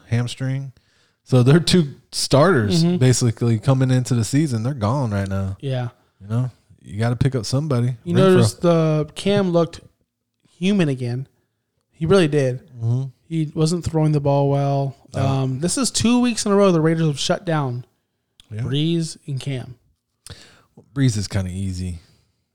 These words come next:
Speaker 2: Uh, the Packers didn't shut him down. We'll get to that game later.
Speaker 1: Yeah.
Speaker 2: But it's not like Breeze is some kind of scrub. I know he's not as good
Speaker 1: He's
Speaker 2: as he once
Speaker 1: smart.
Speaker 2: was.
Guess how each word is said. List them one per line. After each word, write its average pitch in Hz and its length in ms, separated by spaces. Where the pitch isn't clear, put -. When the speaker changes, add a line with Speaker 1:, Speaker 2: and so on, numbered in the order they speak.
Speaker 2:
Uh, 131 160
the 127 80
Packers 160 380
didn't 147 180
shut 143 160
him 135 120
down. 139 240
We'll 139 80
get 151 140
to 151 100
that 143 120
game 139 220
later. 147 400
Speaker 1:
Yeah. 95 60
Speaker 2:
But 147 380
it's - 160
not 165 180
like 151 240
Breeze 151 240
is 135 120
some 156 140
kind 147 160
of 127 80
scrub. 143 420
I 139 80
know 185 240
he's 190 100
not 185 300
as 180 180
good 131 80
Speaker 1:
He's 170 200
Speaker 2:
as 165 60
he 160 60
once 127 200
Speaker 1:
smart. 110 100
Speaker 2:
was. 135 320